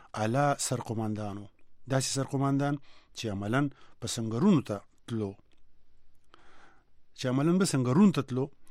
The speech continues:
له سرتیرو سره به یې په یوه کاسه ډوډۍ خوړه. په پوځي یونیفارم کې به ګرځېده. د ارګ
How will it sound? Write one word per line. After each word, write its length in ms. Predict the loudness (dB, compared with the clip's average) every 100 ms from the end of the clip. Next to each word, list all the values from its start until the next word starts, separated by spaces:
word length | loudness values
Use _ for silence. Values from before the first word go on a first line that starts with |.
| -8
له 100 | -4
سرتیرو 540 | -2 -2 -2 0 2 0
سره 240 | -4 -6
به 120 | -6 -10
یې 80 | -12 -18 -6
په 80 | -4
یوه 220 | -2 -2
کاسه 340 | -4 -6 -6
ډوډۍ 280 | -6 -6 -4
خوړه. 280 | -6 -6 -10 -14 -20 -20 -20 -20 -20 -20 -18 -6
په 80 | -4 -2
پوځي 340 | -2 2 4 6
یونیفارم 460 | 6 4 6 6 6
کې 180 | 4 0 0 -10 -8
به 100 | -4
ګرځېده. 520 | -2 -4 -4 -4 -6 -10 -16 -20 -20 -20 -8 -6
د 40 |
ارګ 300 | 0 2